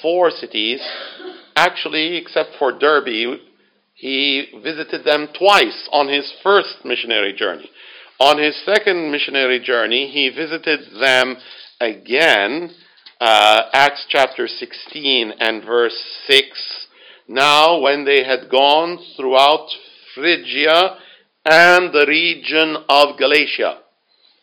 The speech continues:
So on the second missionary journey, he passed through Galatia again. And Acts chapter eighteen and verse twenty-three, uh, the third missionary journey,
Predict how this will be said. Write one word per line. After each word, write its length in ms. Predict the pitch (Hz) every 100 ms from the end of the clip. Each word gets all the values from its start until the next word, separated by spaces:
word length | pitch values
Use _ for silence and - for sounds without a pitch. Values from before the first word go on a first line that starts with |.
| _
So 180 | - 110 104
on 160 | 113 110
the 80 |
second 340 | 104 151 160 156
missionary 460 | 147 165 156 151
journey, 320 | 143 151 151 139
he 60 |
passed 340 | 123 120 117 -
through 160 | 120
Galatia 420 | 110 107 101 - 104
again. 460 | 95 127 170 208 - - - - _
And 320 | 156 175 202 196
Acts 320 | 170 170 -
chapter 340 | 170 156 156 156
eighteen 500 | 151 135 156 160 147
and 180 | 127
verse 260 | 120 139 135 -
twenty-three, 1000 | 139 120 120 107 - 165 165 165 160 - - - - -
uh, 580 | 127 127 123 120 123 113
the 80 | 120 -
third 340 | 165 170 160 135
missionary 500 | 135 - 135 131 120
journey, 500 | 131 131 123 113